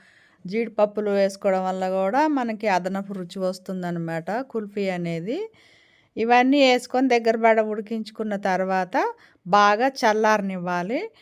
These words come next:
మనకి నచ్చిన, ఆ, సైజు కోసం నచ్చిన గ్లాసులు, మనకు మౌల్డ్ లేదు కాబట్టి గ్లాసుల్లోనే వేసుకున్నాను నేను. చిన్న చిన్న గ్లాసుల్లో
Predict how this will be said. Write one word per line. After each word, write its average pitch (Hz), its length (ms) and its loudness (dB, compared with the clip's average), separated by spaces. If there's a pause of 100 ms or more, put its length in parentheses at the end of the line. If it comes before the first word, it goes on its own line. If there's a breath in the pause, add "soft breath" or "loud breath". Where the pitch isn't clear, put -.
(260 soft breath)
మనకి 247 280 0
నచ్చిన, 254 640 2 (140)
ఆ, 202 540 -2 (500)
సైజు 240 400 4
కోసం 247 500 0
నచ్చిన 247 360 -2
గ్లాసులు, 220 800 0 (100)
మనకు 214 260 -6
మౌల్డ్ 220 440 0
లేదు 214 220 0
కాబట్టి 202 580 -2
గ్లాసుల్లోనే 214 800 -2
వేసుకున్నాను 196 720 -2
నేను. 170 220 -6
చిన్న 220 260 -12
చిన్న 220 260 -10
గ్లాసుల్లో 214 720 -2